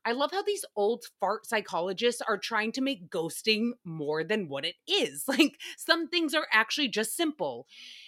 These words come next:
it's not even about meeting somebody else or being conflict avoidant or whatever studious terminology you wanna use. It's actually as simple <laughs> as we are all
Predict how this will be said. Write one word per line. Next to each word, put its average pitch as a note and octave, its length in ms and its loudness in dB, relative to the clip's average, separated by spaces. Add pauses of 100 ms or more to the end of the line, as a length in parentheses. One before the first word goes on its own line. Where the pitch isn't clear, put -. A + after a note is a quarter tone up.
(140)
it's C4+ 160 0
not D#4 180 2
even G#4 160 2
about A#3+ 320 4
meeting A3 320 0
somebody F#3+ 400 -2
else C#4+ 320 4
or F#3+ 220 0 (280)
being C4+ 220 2
conflict C#4 640 2
avoidant F3+ 640 2
or A3+ 200 4
whatever B3 540 2 (140)
studious A#3 840 2
terminology A3 760 4
you E3 320 2
wanna F#3 160 4
use. D#3+ 540 -4 (260)
It's A#3 180 -4 (220)
actually F#4+ 680 2
as B3+ 220 2
simple C#4+ 640 -4
<laughs> - 20 -8
as A3+ 440 2 (380)
we A#3 220 0
are B3 220 4
all G#3 400 4